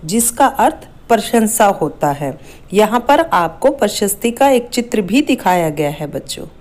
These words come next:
समुद्रगुप्त की प्रशस्ति, इसके अनुसार समुद्रगुप्त योद्धा, विद्वान तथा एक उत्कृष्ट कवि थे।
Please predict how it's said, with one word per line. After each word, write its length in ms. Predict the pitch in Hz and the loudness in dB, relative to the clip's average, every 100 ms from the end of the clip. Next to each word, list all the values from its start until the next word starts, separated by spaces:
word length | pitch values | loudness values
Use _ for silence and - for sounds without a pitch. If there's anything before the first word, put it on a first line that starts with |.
| - - - _ _ _ _ _ - - - - | -20 -20 -20 _ _ _ _ _ -20 -20 -18 -8
समुद्रगुप्त 880 | - 294 320 339 339 320 311 - - | 2 4 6 6 2 2 0 -2 -4
की 80 | |
प्रशस्ति, 840 | 330 294 - - 196 - - - - - - - - - | 0 0 -2 -2 -2 -2 -8 -10 -12 -20 -20 -20 -20 -2
इसके 340 | 302 - 370 349 | 0 0 0 2
अनुसार 640 | 269 208 - 190 170 - - - - | 2 0 -2 -2 -2 -6 -20 -20 -8
समुद्रगुप्त 920 | - 277 302 302 311 277 320 - - 208 | 2 4 6 4 2 0 -2 -4 -10 -6
योद्धा, 720 | 190 208 190 - 233 277 - 190 | 2 2 0 -2 -2 -4 -16 -6
विद्वान 640 | 208 185 208 208 202 247 - - - | -6 -2 0 0 0 -6 -12 -20 -4
तथा 380 | 240 240 302 285 | -2 0 0 0
एक 300 | 277 277 - | -4 -4 -8
उत्कृष्ट 540 | 262 - 254 262 262 - | -10 -4 0 0 0 -10
कवि 380 | - 180 165 156 - | -4 -4 -4 -6 -8
थे। 120 | 151 | -12